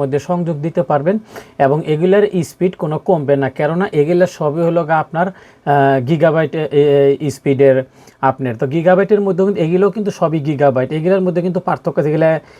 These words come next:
এগুলা মেগাবাইটেরও কিন্তু আছে। দাম, মা-, দামের উপরে আপনার ডিপেন্ড করবে এই পোর্টগুলি কি মেগাবাইট না গিগাবাইট। যেমন আমি এগুলা জানিছি সবই হচ্ছে লোক আপনার, আহ,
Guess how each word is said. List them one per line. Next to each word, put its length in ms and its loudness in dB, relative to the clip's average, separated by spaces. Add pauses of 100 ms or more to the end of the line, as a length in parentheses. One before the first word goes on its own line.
(120)
এগুলা 200 2
মেগাবাইটেরও 680 2
কিন্তু 320 -6
আছে। 280 0
দাম, 200 0
মা-, 220 -2
দামের 340 2
উপরে 240 2
আপনার 520 -2
ডিপেন্ড 320 -6
করবে 200 -2
এই 120 -4
পোর্টগুলি 460 -2
কি 80 -4
মেগাবাইট 460 0
না 80 -4
গিগাবাইট। 420 0
যেমন 240 -2
আমি 220 0
এগুলা 200 -4
জানিছি 420 -2
সবই 300 -2
হচ্ছে 220 -2
লোক 140 0
আপনার, 300 -2
আহ, 580 -6